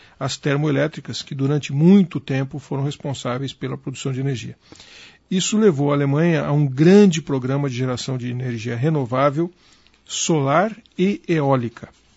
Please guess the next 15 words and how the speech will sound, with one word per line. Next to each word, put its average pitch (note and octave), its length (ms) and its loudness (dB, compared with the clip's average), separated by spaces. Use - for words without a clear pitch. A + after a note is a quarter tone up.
E A3+ 80 2
agora D3 420 -2
fizeram, D3 600 0
publicaram C#3 540 -4
recentemente D3+ 720 -2
o D#3 40 -2
balanço C#3+ 520 0
do C#3 100 -6
primeiro D#3 460 2
trimestre D3+ 840 -2
de C3 120 -8
dois C3+ 280 -2
mil A2+ 180 -8
e B2 40 -10
quatorze, D#3+ 640 0